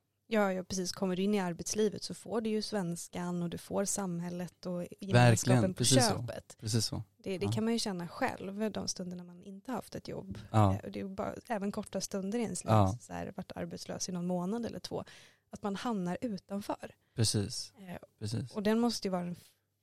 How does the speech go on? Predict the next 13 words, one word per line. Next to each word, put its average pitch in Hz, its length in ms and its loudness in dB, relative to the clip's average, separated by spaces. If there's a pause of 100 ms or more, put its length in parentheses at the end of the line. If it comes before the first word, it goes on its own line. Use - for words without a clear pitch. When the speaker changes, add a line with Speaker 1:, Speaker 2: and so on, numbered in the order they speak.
Speaker 1:
fatal 208 480 2
utanförskap 175 800 -4
om - 60 2
Speaker 2:
Ja, 98 140 8
Speaker 1:
du 87 60 2
kommer 180 260 -2
till - 120 0
Speaker 2:
ja. 98 80 6
Speaker 1:
ett 180 60 0
land 175 260 -4
och 175 60 0
är - 80 -4
arbetslös 175 480 -4